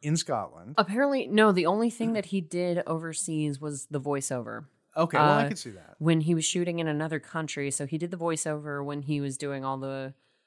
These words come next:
Speaker 2: um, "Remember who you are," and, like, all that, whatever he said, and, like, "Don't lose your head," and all
Speaker 1: Well,
Speaker 2: that stuff, <laughs>
Speaker 1: do you
Speaker 2: which was great. But, uh,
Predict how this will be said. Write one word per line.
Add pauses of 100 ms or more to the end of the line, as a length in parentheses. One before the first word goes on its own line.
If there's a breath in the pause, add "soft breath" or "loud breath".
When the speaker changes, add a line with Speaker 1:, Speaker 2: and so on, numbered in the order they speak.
(260)
Speaker 2:
um, (500)
"Remember (160)
who
you
are,"
and,
like,
all
that,
whatever
he
said,
and,
like,
"Don't
lose
your
head,"
and
all
Speaker 1:
Well,
Speaker 2:
that
stuff,
<laughs>
Speaker 1:
do
you
Speaker 2:
which
was
great.
But,
uh,